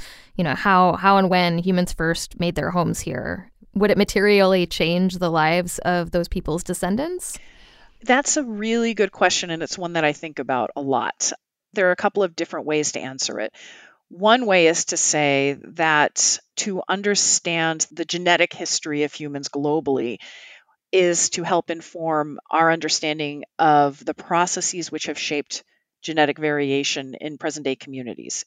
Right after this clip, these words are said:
Speaker 2: And understanding that evolutionary history can have real importance for medical research. And, uh, again, with caution and with care, because Indigenous peoples have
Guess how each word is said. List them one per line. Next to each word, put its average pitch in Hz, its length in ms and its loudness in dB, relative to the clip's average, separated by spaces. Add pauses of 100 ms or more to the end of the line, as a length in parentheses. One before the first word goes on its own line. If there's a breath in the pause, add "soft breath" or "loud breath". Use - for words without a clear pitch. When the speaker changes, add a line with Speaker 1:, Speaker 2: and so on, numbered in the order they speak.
Speaker 2:
And 143 320 -6 (600)
understanding 190 600 0
that 170 160 4
evolutionary 151 580 -4
history 151 600 -6 (320 loud breath)
can 240 140 0
have 214 240 2
real 233 200 4
importance 196 480 -4
for 190 120 -6
medical 160 760 -2 (140)
research. - 720 -6
And, 151 420 0 (280 loud breath)
uh, 147 200 4
again, 190 540 4
with 180 340 4
caution 165 580 -2
and 151 520 -4
with 160 180 -10
care, 202 400 4
because 165 760 -2
Indigenous 160 480 -4
peoples 147 460 -6
have 147 320 0